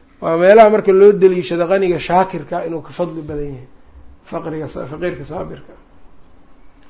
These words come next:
Qaaluu, waxay dhaheen, "Balaa yaa Rasuulallah, rasuulka Ilaahay, inaadan noo sheegin, iska daaya, noo sheego, na baro, na ogeysii."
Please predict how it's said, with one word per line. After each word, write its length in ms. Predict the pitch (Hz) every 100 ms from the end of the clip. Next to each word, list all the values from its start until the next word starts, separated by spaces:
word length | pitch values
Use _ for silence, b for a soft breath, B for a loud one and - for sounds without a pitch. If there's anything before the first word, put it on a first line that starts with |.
| b b b
Qaaluu, 520 | 175 202 254 254 240 226
waxay 260 | 226 233
dhaheen, 260 | 214 202 208
"Balaa 260 | 226 220
yaa 140 | 196 185
Rasuulallah, 600 | 185 190 185 185 190 175
rasuulka 380 | 151 233 226 214
Ilaahay, 200 | 220 214
inaadan 280 | 208 202 196
noo 140 | 220
sheegin, 280 | 220 196 185
iska 180 | 185 196
daaya, 220 | 180 180
noo 140 | 214
sheego, 280 | 202 196 175
na 120 | 170
baro, 240 | 165 196 175
na 140 | 170
ogeysii." 580 | 170 165 151 - 190